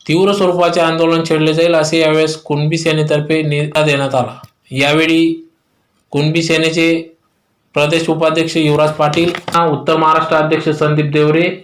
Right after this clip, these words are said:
जिल्हा प्रमुख संजय बोरसे, जिल्हा कार्याध्यक्ष मुकेश सूर्यवंशी, संपर्क प्रमुख अनिल पाटील, उपतालुका प्रमुख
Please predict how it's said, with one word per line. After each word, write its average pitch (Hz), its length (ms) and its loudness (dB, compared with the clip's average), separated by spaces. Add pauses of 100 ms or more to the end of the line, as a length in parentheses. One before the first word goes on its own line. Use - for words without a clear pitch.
जिल्हा 151 280 2
प्रमुख 151 460 0
संजय 147 260 0
बोरसे, 147 580 0 (100)
जिल्हा 147 260 0
कार्याध्यक्ष 151 540 0
मुकेश 143 380 -2
सूर्यवंशी, 143 760 -2 (340)
संपर्क 151 320 0
प्रमुख 147 440 0
अनिल 143 220 0
पाटील, 156 500 0 (200)
उपतालुका 165 600 0
प्रमुख 160 420 0